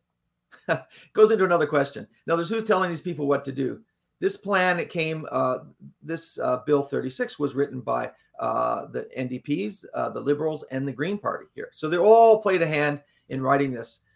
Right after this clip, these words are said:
Uh, but you kind of wonder who wrote it for them in some ways, because it's so draconian. Its control is so extensive on the medical profession, and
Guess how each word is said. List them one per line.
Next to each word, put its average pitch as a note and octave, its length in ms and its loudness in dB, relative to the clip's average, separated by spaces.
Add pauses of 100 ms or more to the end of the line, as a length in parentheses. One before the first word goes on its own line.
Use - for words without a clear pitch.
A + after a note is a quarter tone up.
(140)
Uh, - 80 -8
but D3 240 0
you F#3 60 -8
kind G3 180 0
of E3 60 2
wonder D3 280 4
who D3 160 0
wrote C#3 220 0
it - 100 -8
for C3+ 240 -2
them A#2 160 -8
in A2 80 -14
some C#3 220 -4
ways, A2 260 -10
because C3 400 -8
it's - 200 -12
so F#3 420 0 (460)
draconian. D3 520 -2
Its A2+ 180 -10
control D#3+ 520 0
is C3 120 -4
so C#3 180 0
extensive - 720 -6 (420)
on B2 140 -4
the B2 60 -8
medical C3 280 -6
profession, C3 320 -8 (120)
and D#3+ 300 -4